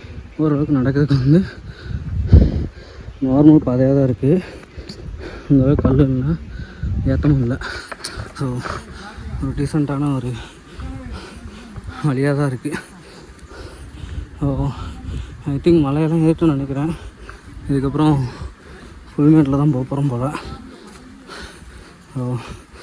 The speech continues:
தொடர்ந்து வீடியோ பாருங்க. சபரிமலை போற வரைக்கும் இந்த vlog தொடரும். Keep watching.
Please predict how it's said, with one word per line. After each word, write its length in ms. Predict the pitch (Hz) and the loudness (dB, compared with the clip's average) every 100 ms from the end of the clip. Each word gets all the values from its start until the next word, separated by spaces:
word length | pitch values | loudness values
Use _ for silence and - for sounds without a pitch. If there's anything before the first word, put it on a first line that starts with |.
| - - - - - - - - - - - - | -20 -20 -20 -20 -16 -16 -16 -18 -20 -20 -20 -8
தொடர்ந்து 320 | 127 123 135 | -6 -2 -2
வீடியோ 260 | 127 135 131 | 0 0 0
பாருங்க. 380 | 127 123 131 170 - - - - - - - - | -4 -4 -2 -2 -2 -6 -6 -14 -20 -20 -20 -8
சபரிமலை 460 | 135 143 147 143 123 | -4 0 0 0 -2
போற 200 | 135 135 | -4 -4
வரைக்கும் 320 | 131 131 170 151 - - - - - - - - - | -4 -2 -2 -4 -12 -20 -20 -20 -20 -20 -14 -14 -4
இந்த 180 | 139 123 | -2 0
vlog 300 | 120 131 123 | -2 -2 -4
தொடரும். 400 | 123 120 127 147 - - - - - - - - - - - - - - - - | -6 -4 -4 -4 -8 -20 -20 -20 -20 -20 -14 -10 -10 -12 -20 -20 -20 -20 -8 -4
Keep 100 | 135 | -4
watching. 340 | 127 127 - | -4 -4 -2